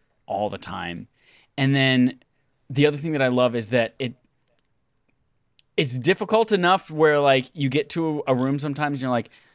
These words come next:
"How the hell am I gonna get out of here?" But you never spend more than, like, forty-five seconds to a minute figuring out, I feel like. It's, it's challenging enough to keep you interested without being simple enough to get boring.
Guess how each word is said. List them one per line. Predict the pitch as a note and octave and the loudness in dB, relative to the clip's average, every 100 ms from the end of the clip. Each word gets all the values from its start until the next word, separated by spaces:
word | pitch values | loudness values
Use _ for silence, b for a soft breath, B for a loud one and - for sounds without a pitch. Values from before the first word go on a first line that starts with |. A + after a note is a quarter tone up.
| b b | b b
"How | _ F3 | _ -12
the | F3 | -6
hell | E3 | -4
am | D#3+ | -2
I | |
gonna | C#3+ C#3 | -2 -2
get | C#3 | 0
out | C#3 C3+ | 0 0
of | |
here?" | C#3 D3 G#2+ - | 2 2 0 -4
But | - D3 | -8 -4
you | E3 | 0
never | D#3+ D#3+ D#3+ | 0 0 -2
spend | - C#3+ C3 | -2 0 2
more | C3 | 0
than, | B2 | -2
like, | A#2 G#2+ | -4 -6
forty-five | A#2 A#2 A2+ G#2 | -6 -6 -4 -4
seconds | - G2 G#2 F#2+ | -4 -8 -8 -10
to | G#2+ | -8
a | F#2+ | -6
minute | G2 F#2 D2+ _ _ _ | -6 -10 -14 _ _ _
figuring | - - - A2 G#2 G2 | -20 -16 -8 -6 -6 -8
out, | F#2+ F#2+ | -8 -8
I | F2+ | -10
feel | - F2+ | -12 -14
like. | E2+ E2+ | -12 -14
It's, | - A2+ - B B | -12 -12 -12 B B
it's | C3+ C3+ | -6 -4
challenging | - E3+ D#3+ D3+ D3 | -4 0 0 0 0
enough | C#3 | -2
to | B2+ | -4
keep | C#3 | -8
you | B2+ | -4
interested | B2 A#2 C#3 | -4 -4 -4
without | B2+ A2+ G#2+ | -4 -2 -4
being | A2+ G#2+ | -4 -6
simple | - A2+ G#2 A2 | -4 -6 -4 -4
enough | G#2 G2+ - | -4 -6 -10
to | - G#2 F#2+ F#2+ - _ - | -12 -8 -8 -8 -12 _ -8
get | A#2 G2+ | -8 -6
boring. | G2 G2+ C#3 E3+ | -6 -4 -4 -6